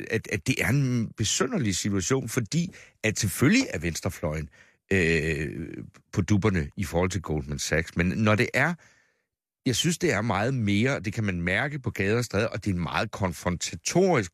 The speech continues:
debat. Altså, nu kan man sige, Facebook skal man passe på med, men jeg har dog selv prøvet at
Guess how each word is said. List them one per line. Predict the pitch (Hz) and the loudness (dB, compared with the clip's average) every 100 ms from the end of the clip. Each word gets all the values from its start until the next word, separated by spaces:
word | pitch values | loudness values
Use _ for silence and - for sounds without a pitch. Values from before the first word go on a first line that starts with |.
| - | -4
debat. | 110 101 107 - | -2 -2 -2 -4
Altså, | 90 110 | -4 -2
nu | |
kan | 117 | -2
man | 92 | -2
sige, | 101 | -6
Facebook | - 117 117 98 87 | -2 -4 -2 -6 -4
skal | - | -4
man | 90 85 | -4 -2
passe | 98 - | -4 2
på | 131 | 2
med, | 120 110 | 2 0
men | 98 | 2
jeg | 95 | 0
har | 107 | 0
dog | 104 104 - - - | 0 0 -2 -20 -14
selv | - 147 127 | -2 0 0
prøvet | - 110 127 | 2 2 2
at | 120 | 0